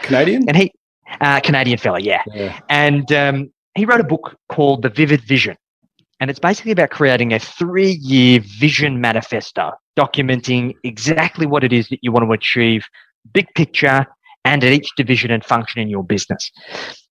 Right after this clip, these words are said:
Speaker 2: And we re-, redo that actually every twelve months. I just had my business partners come up to the farm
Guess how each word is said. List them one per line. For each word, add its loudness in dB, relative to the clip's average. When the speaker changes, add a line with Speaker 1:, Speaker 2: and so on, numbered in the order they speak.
Speaker 2:
And 2
we 6
re-, 2
redo 0
that 2
actually 0
every -2
twelve -2
months. -6
I 0
just -4
had 0
my 2
business -4
partners 0
come -4
up -2
to -8
the -14
farm 0